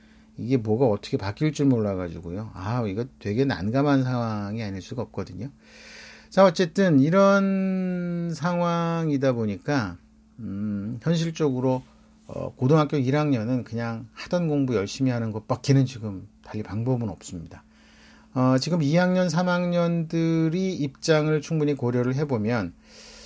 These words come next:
음, 예를 들어서 의치한 약수를 준비한 학생들, 뭐, 딴 거 생각하지 말고 수능 점수부터 내야 됩니다. 그러면서 의치한 약수는, 어, 일단 수시에서 결판 내는 거, 더더욱이 의치한 약수는 일일일 아닙니까? 일일일. 최저가 무조건 걸립니다.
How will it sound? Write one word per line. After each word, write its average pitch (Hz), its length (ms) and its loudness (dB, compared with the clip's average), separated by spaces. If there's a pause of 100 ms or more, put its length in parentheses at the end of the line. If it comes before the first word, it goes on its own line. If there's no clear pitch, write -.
(240)
음, 143 180 4
예를 170 240 6
들어서 175 440 -2
의치한 185 460 0
약수를 170 600 -2
준비한 147 420 -2
학생들, 139 680 0
뭐, 123 120 -6
딴 143 200 -4
거 180 80 -2
생각하지 156 380 0
말고 127 220 0
수능 185 280 -4
점수부터 139 400 -2
내야 104 220 0
됩니다. 101 520 -4
그러면서 156 640 2
의치한 143 340 0
약수는, 131 760 -2 (500)
어, 98 300 -10
일단 131 300 2
수시에서 156 760 0
결판 143 360 -2
내는 123 280 0
거, 98 320 -6
더더욱이 113 540 2
의치한 143 380 -2
약수는 156 340 -2
일일일 180 440 0
아닙니까? 123 420 -4
일일일. 104 600 -10
최저가 156 380 -4
무조건 127 360 -2
걸립니다. 107 500 -2